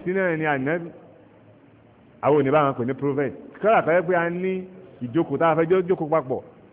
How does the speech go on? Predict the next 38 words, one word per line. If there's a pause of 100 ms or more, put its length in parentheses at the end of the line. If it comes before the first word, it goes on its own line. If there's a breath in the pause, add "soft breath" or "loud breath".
Àwa
Mùsùlùmí
àti
àwọn
ẹlẹ́sìn
mìíràn. (720)
Ó
wá
jẹ́
sí
pé
ẹni
tó
lead (120)
tí
wọ́n
wá
prophet
ni, (480)
ni
ń
pè
lọ́dọ̀
wọn. (640)
Àwọn
ò
ní
pè
ní
prophet
o, (120)
Mister
la
pè. (1500)
Igbe
ọ̀rọ̀
tí
Mister